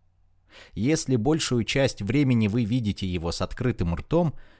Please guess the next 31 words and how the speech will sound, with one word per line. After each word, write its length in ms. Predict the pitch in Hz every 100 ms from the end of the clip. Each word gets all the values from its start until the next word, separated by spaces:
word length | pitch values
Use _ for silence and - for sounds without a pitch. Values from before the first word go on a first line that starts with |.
| -
то 80 | 139
это 180 | 151
является 580 | 135 127 151 170 - 135
первым 500 | - 180 170 101 98
индикатором 720 | - 107 104 104 120 - 95 87
потенциальных 800 | - - 98 - 107 101 90 -
проблем 400 | 92 85 104 90
с 80 |
челюстью 580 | - - 101 92 - 87
и 80 | -
лицом, 420 | 90 90 - 170
на 80 | 110
который 420 | - - 120 170
следует 500 | 180 - 110 120 127
обратить 480 | 131 131 123 98 -
внимание. 600 | 90 95 90 - - - - _ _ _ _ _ - - -
Присматривайтесь 960 | 98 104 - 110 - 120 110 107 107 -
к 60 |
своим 360 | - 107 110 104
детям, 420 | 101 123 - 78
когда 340 | 92 85 92
они 220 | 90 98 110
отдыхают 800 | 107 87 87 - 117 117 -
или 140 | 101 104
сидят 440 | - 107 107 -
на 100 | 113
месте, 500 | 110 69 - - - - - - -
например, 460 | 101 101 151 196 208
когда 280 | 113 95
читают 480 | 98 101 - 151 -
книгу, 580 | - 92 95 92 98 -